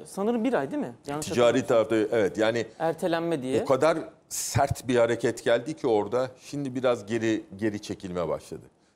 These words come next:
Speaker 2: Zaten bugün bankacılık endeksinin performansı, işte Yapı Kredi'nin bugün yüzde beş yukarıda kapamasını falan da buna bağlamak lazım ama baktığımız zaman şu anda risk primi tarafında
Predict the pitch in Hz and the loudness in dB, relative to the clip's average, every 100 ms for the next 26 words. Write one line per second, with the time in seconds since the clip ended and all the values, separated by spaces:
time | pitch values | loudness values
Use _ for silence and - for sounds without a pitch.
0 | _ 107 107 110 104 104 107 101 101 107 | _ 0 2 0 0 -6 -2 -2 0 -4
1 | 92 98 98 95 95 - 95 92 95 92 | -6 -6 -6 -4 -8 -8 -10 -8 -2 -2
2 | 90 98 92 85 - - 90 87 85 - | -2 -4 -2 -4 -6 -12 -6 -4 -6 -6
3 | 92 90 87 87 82 90 90 78 92 85 | -6 -4 -4 -8 -8 -8 -8 -6 -4 -2
4 | 85 - - _ _ 95 95 104 95 98 | -4 -8 -20 _ _ -10 0 2 2 0
5 | 95 98 90 85 95 90 98 101 98 82 | -2 -2 -2 -4 -6 -6 -2 0 0 -2
6 | 90 90 92 82 90 85 - 92 107 139 | 0 2 2 2 0 -2 0 0 0 0
7 | 101 78 - _ _ _ - 101 104 - | 0 -2 -6 _ _ _ 0 0 0 0
8 | 139 160 139 120 101 110 131 _ _ _ | 0 0 0 0 2 -2 -4 _ _ _
9 | _ - 139 131 107 95 101 - _ _ | _ -4 2 2 2 0 -2 -4 _ _
10 | _ _ _ 80 120 - - 107 101 92 | _ _ _ -8 -8 -8 -8 -6 -6 -2
11 | 104 98 - 92 90 104 | -2 -2 -4 -6 -2 -2